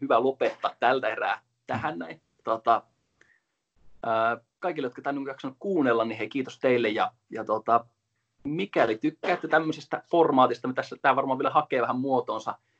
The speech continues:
Speaker 1: niin meille saa lähettää kysymyksiä mitä tahansa kautta. Me jokaisen, ää, meitä kaikki tavoittaa sieltä Sirkus kaksi piste nolla Instasta, mutta meillä on toki omatkin Instat,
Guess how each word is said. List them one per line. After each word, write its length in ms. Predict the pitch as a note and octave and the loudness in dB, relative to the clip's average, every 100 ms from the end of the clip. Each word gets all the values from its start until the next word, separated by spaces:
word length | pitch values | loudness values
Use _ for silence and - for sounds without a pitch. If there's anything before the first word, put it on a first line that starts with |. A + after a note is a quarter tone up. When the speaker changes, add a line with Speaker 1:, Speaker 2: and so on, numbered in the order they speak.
| _ _ - | _ _ -8
Speaker 1:
niin 180 | A#2+ | -2
meille 180 | C#3 D3 | 0 0
saa 180 | C3 C3+ | 0 0
lähettää 280 | C#3 C#3 B2 | 0 -2 -6
kysymyksiä 540 | E3 D#3+ B2+ A#2 A#2 | -6 -6 -6 -6 -6
mitä 180 | C3 B2 | -4 -4
tahansa 280 | A2+ A#2+ - | -6 -8 -8
kautta. 420 | - G#2 - G2+ - _ | -4 -4 -2 -4 -4 _
Me 140 | A#2 A2+ | -8 -4
jokaisen, 520 | A#2+ A2+ G#2 G#2 G2+ _ _ - | 0 0 0 -4 -10 _ _ -8
ää, 340 | A2 G#2 G#2+ - - | -4 -4 -4 -10 -12
meitä 260 | A2 C3 | -8 -4
kaikki 460 | B2 D#3 D3 C3 B2 | 0 0 0 -6 -2
tavoittaa 440 | A2+ A2 G#2+ - G#2 | 0 0 -2 -4 -4
sieltä 320 | G#2+ G#2 - _ | -4 -6 -10 _
Sirkus 360 | - B2 A#2+ B2+ | -4 -2 -2 -4
kaksi 200 | G2+ - | -6 -6
piste 180 | - A#2 | -8 -2
nolla 160 | A2 A#2 | -2 0
Instasta, 460 | B2 A#2 - - | -2 -4 -8 -6
mutta 140 | G#2+ G#2 | -6 -4
meillä 160 | G#2+ | -2
on 60 | G#2+ | -2
toki 220 | - A2+ | -2 2
omatkin 420 | A2+ A#2 - A2 | 2 2 0 -6
Instat, 360 | A2 G#2+ G#2+ | -10 -6 -8